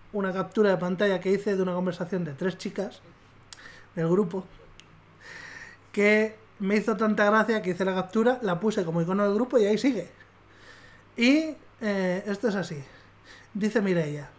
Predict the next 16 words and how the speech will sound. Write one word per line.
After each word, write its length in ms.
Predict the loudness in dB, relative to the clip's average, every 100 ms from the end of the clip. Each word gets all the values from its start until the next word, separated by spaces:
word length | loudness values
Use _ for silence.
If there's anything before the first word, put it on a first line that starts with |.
| -20 -20 -20 -20 -20 -20 -20 -20 -14 -4
Vengo 380 | 2 2 4
a 40 | 4
recordaros, 720 | 2 2 0 4 4 2 -6 -6
a 100 | -2
recordaros 800 | 0 0 0 2 2 2 -2 -6 -20 -6
que 160 | 2 6
hoy 300 | 6 4 0 -8 -20 _ -12 0
a 160 | 2
las, 460 | 2 0 -6 -12 -20 -20 -20 -20 -20 -20 -20 -18 -6
eh, 300 | -2 -2 -2
diecinueve 420 | -2 0 0 0
cero 180 | 0 -2 -2
cero, 180 | -2
a 40 | -4
las 120 | -4
siete, 340 | -4 -4 -8